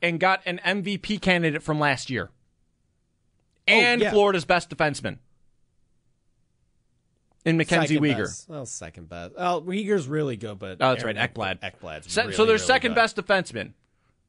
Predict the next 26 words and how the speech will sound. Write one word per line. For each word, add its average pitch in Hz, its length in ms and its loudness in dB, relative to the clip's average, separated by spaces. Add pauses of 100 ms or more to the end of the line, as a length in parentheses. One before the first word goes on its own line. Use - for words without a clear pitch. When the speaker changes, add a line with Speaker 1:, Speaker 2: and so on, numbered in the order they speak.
(280)
Speaker 1:
and 208 180 2
an 208 140 -4
M 220 180 0
V 220 140 -2
P 226 200 -4
candidate 170 420 2
were 175 100 0
part 202 260 2
of 202 40 -10
the 196 80 -6
cost 196 360 2
of 151 80 -8
getting 175 240 2
Matthew 160 280 -2
Tkachuk. 143 320 -2
So 151 100 -2
maybe 294 260 2
you 302 100 4
were 254 120 4
right 240 200 4
all 226 140 2
along 214 240 2
saying, 214 240 0
"Don't 190 220 0
do 185 140 4
it." - 140 -4